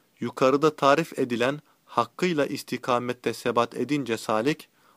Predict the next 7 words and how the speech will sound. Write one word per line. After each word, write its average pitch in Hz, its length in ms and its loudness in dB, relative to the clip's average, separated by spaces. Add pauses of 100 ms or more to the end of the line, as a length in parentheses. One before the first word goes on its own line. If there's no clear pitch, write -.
(160)
artık 147 400 0
yolu 120 360 -2
bitmiş 139 380 -6
demektir. 101 520 -4 (1080)
Hülasa, 156 600 4 (280)
itikadda 147 680 0
istikamet, 131 800 0